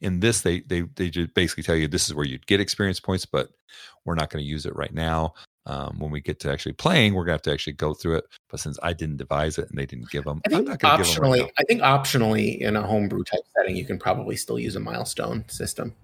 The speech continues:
Speaker 2: I believe they have rules
Speaker 1: I
Speaker 2: for
Speaker 1: like,
Speaker 2: that.
Speaker 1: I like, I like the math.
Speaker 2: Okay.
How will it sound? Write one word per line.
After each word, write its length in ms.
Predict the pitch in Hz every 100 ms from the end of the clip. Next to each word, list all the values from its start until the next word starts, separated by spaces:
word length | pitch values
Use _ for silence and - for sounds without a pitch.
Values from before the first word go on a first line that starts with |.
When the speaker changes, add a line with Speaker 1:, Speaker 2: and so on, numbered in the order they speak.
| _ _ _ _ _ _ - - - _ _
Speaker 2:
I 40 | -
believe 360 | 117 113 -
they 100 | -
have 400 | 139 - - - - _ _
rules 440 | - 113 110 - -
Speaker 1:
I 40 |
Speaker 2:
for 60 | 117
Speaker 1:
like, 140 | 131 147
Speaker 2:
that. 140 | - -
Speaker 1:
I 120 | 110
like, 340 | 98 104 135 -
I 120 | -
like 320 | 90 90 -
the 80 | 104
math. 580 | 92 82 78 71 - - - _ _ -
Speaker 2:
Okay. 140 | 220